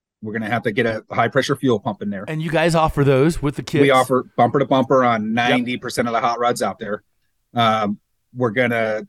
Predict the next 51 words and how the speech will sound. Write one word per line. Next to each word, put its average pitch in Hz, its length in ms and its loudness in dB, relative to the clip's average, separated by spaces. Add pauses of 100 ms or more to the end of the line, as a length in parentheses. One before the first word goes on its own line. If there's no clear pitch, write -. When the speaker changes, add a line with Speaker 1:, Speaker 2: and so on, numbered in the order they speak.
(160)
Speaker 1:
hook 131 200 0
up 131 260 0
a 113 280 0 (300)
battery 123 280 0
positive 131 480 -2
wire 127 260 0
directly 120 460 -6
to 160 100 -6
the 165 60 2
battery. 120 460 -4 (540)
We're 110 140 -12
gonna 110 140 -4
hook 123 160 0
up 104 80 -4
a - 80 -4
key 135 240 -2
switch 143 340 -2
directly 123 380 -2
to 120 140 -12
the 127 340 0
key 147 180 -2
switch. 143 320 -2
It's 117 80 -12
gonna 120 160 -6
be 110 260 -6 (520)
cranking. 147 540 0
When 135 180 -2
you're 131 120 -2
cranking, 165 400 0
it's 143 80 -4
gonna 151 160 -2
have 143 100 -2
twelve 151 260 0
volts. 147 300 -2
And 127 120 -2
when 120 100 -2
the 120 80 -6
key 135 140 -4
is 127 100 -2
on, 123 180 0
it's 107 80 -8
gonna 110 160 -10
have 104 120 -10
twelve 101 280 -4
volts. - 360 -10 (380)
Okay. 117 240 -4 (140)
So - 160 -8
that's 117 180 -2
wire 120 260 0
number 131 220 2
two. 131 360 -2